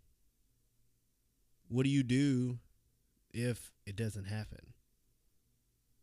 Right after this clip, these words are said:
Like, do you go off?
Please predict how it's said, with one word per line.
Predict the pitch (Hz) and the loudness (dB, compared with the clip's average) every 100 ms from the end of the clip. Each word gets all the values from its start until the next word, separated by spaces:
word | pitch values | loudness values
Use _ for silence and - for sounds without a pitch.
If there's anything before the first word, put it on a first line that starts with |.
| _ _ _ _ | _ _ _ _
Like, | 110 101 87 - _ _ _ _ - _ - | -8 -6 -8 -16 _ _ _ _ -20 _ -8
do | 110 | -4
you | 98 | -2
go | 98 | 0
off? | 95 101 113 117 - | 0 0 0 -4 -10